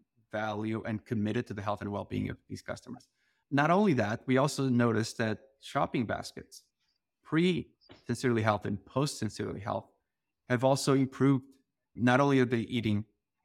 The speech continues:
better, but they also are shopping more. And that is another way that we bring in stickiness. Customers now, instead of perhaps going in on the first week to shop at Albertsons and on the second week to go to a different retailer,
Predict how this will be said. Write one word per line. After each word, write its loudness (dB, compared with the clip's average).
better, 0
but 0
they 0
also 0
are -2
shopping -4
more. -2
And 2
that 6
is 4
another 4
way 4
that 4
we 2
bring 2
in 4
stickiness. -6
Customers 0
now, 4
instead -2
of -2
perhaps 0
going 4
in 2
on 4
the -2
first -2
week 0
to -4
shop 2
at 2
Albertsons 0
and -4
on -6
the -8
second 0
week 0
to -2
go 0
to -2
a -6
different -6
retailer, -2